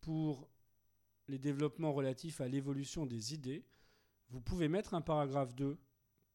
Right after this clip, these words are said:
pour caractériser le rôle de la jurisprudence. La jurisprudence a joué un rôle essentiel, et je dois dire que vous le savez, car j'en ai parlé déjà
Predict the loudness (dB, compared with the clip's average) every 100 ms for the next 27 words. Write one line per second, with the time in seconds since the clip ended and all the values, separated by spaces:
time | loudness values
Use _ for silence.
0 | -4 -2 0 -2 -10 _ _ _ _ _
1 | 2 2 2 0 0 0 -2 -2 -4 _
2 | _ _ -4 0 2 2 2 0 0 -2
3 | -2 -4 -8 -10 -14 -18 -18 _ _ _
4 | _ _ _ _ _ _ _ -20 _ _
5 | _ -20 _ _ _ -2 0 2 0 2
6 | 2 4 2 -2 _ -2 0 2 2 4
7 | 4 2 0 0 0 0 0 0 0 0
8 | -4 -10 -6 -2 0 -2 -4 _ -12 -8
9 | -2 -2 -2 -4 -6 -4 -2 0 -2 -4
10 | -4 -4 -2 -2 -4 -4 -2 -4 -4 -4
11 | -6